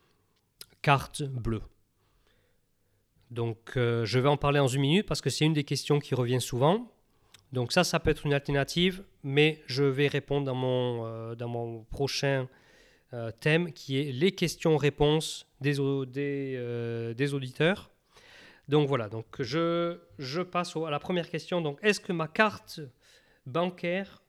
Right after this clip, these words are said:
couvre les, euh, ben, couvre les, les dégâts en cas de, euh, d'accident pour un camping-car ? Ben, que ça, ça dépend.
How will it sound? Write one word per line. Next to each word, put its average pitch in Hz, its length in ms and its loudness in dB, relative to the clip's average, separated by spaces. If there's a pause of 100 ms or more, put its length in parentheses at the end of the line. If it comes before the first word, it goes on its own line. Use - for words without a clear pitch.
(100)
couvre 226 640 2 (500)
les, 170 480 0 (1800)
euh, 120 880 -6
ben, 120 120 -8
couvre 180 420 4
les, 143 400 6
les 139 180 4
dégâts 139 260 4
en 160 380 6
cas 151 260 0
de, 120 920 0 (580)
euh, 117 120 -4
d'accident 143 520 4
pour 147 180 10
un 135 60 4
camping-car ? 131 640 -4 (1500)
Ben, 123 80 -4
que - 60 -6
ça, 185 120 6
ça 175 160 4
dépend. 151 280 4